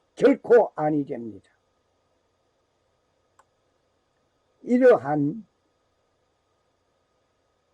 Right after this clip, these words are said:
미래의 계획과 설계보다는 영원한 저 천국을 준비하고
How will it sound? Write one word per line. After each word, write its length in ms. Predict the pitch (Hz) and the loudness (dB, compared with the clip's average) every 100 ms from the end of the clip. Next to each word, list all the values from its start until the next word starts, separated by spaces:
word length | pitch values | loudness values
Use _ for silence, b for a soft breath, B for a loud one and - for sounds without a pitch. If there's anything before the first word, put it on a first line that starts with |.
| _ _ _ _ _ _ _ _ _ | _ _ _ _ _ _ _ _ _
미래의 640 | - 160 202 220 277 233 165 | -8 -2 0 2 2 2 -2
계획과 580 | 139 131 127 - - - _ _ | -10 -10 -12 -18 -20 -20 _ _
설계보다는 1800 | - - 220 196 175 127 _ _ _ _ _ _ _ 170 160 143 127 110 104 _ _ _ _ _ _ _ _ 151 | -10 0 0 0 -6 -10 _ _ _ _ _ _ _ -6 -4 -6 -10 -16 -20 _ _ _ _ _ _ _ _ 0
영원한 1120 | 170 175 190 196 208 208 214 214 220 220 214 | 2 4 6 6 6 6 6 4 4 4 4
저 200 | 214 220 | 2 2
천국을 560 | 214 233 226 214 226 185 | 0 -4 -4 2 2 2
준비하고 680 | 233 247 247 247 247 262 | 0 2 4 4 4 0